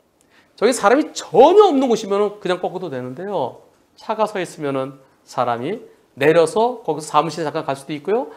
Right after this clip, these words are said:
화장실에 갈 수도 있습니다. 큰 차 운행하시는 분들 꺾기 전에 속도 줄이고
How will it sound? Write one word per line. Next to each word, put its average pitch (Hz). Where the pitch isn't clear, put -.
화장실에 233
갈 160
수도 -
있습니다. -
큰 185
차 165
운행하시는 131
분들 147
꺾기 135
전에 110
속도 -
줄이고 123